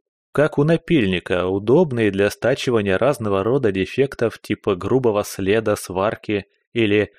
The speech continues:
штамповочного брака в виде наплывов металла на гладкой поверхности штамповки. А на шпоре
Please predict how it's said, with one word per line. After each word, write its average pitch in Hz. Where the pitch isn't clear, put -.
штамповочного 110
брака 104
в 101
виде 98
наплывов 107
металла 101
на 127
гладкой 147
поверхности 127
штамповки. 104
А 107
на 98
шпоре 110